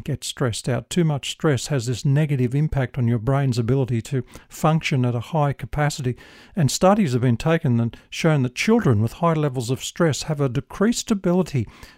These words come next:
to learn in school. And the same thing is true for adults. Rick Warren says that people burn out because they try to control everything themselves.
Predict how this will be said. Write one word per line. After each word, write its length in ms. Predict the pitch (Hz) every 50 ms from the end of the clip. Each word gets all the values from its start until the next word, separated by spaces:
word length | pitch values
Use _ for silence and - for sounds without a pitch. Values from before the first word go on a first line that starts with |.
| -
to 100 | - -
learn 360 | 165 147 143 151 160 160 160 151
in 120 | 147 143
school. 540 | - - - - 156 160 151 143 123 110 110
And 120 | 123 131 139
the 60 | 139
same 320 | - - 185 170 135 123 -
thing 240 | - 165 139 117
is 120 | 113 117 -
true 260 | - - - 139 123
for 200 | - - 135 127
adults. 460 | 120 131 127 117 120 117 - - - _ _ _ _ _ _ _ _ _ _ _ _ _ _ _ - - - - - - - -
Rick 240 | 202 185 202 196 _ -
Warren 440 | 147 139 143 160 180 170 135 120 117
says 300 | - - 160 160 156 135
that 220 | - 131 127 - -
people 320 | - 196 220 226 - 170
burn 340 | 113 107 131 147 165 180 151
out 240 | 120 117 127 - -
because 300 | 160 - - 156 - -
they 160 | 156 147 139
try 300 | - - 185 175 180 196
to 80 | 220
control 560 | - - 196 190 - - - 160 151 151 147 135
everything 480 | 135 139 139 110 139 147 135 131 135
themselves. 600 | 156 170 156 - - 233 269 262 190 117 104 -